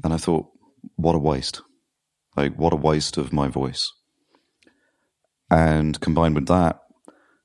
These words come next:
you know, in twenty eighteen alone, I lost eleven friends to suicide in the tech industry. One every single month except December. So that was, that was it. That was when I realized I need to stop talking about things that aren't important,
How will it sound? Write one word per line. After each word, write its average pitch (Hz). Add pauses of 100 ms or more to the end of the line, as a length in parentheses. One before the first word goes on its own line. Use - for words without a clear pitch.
(120)
you 78
know, 73
in 73
twenty 80
eighteen 76
alone, 73
I 69
lost 67
eleven 71
friends 71
to -
suicide 71
in 69
the 65
tech -
industry. - (840)
One 78
every 76
single 71
month 69
except -
December. - (1400)
So -
that 76
was, -
that 73
was 69
it. 69 (380)
That 73
was 71
when 76
I 69
realized 69 (640)
I 76
need 73
to -
stop -
talking 76
about 71
things 71
that 76
aren't 71
important, 73